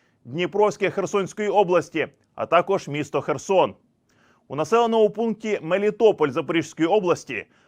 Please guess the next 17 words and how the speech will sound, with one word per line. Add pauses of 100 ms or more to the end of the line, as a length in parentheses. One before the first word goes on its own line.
російські
окупанти
продовжують
чинити (320)
психологічний
вплив (220)
на
місцеве
населення (180)
шляхом
розповсюдження
листівок
щодо
їх
евакуації (240)
до
Росії.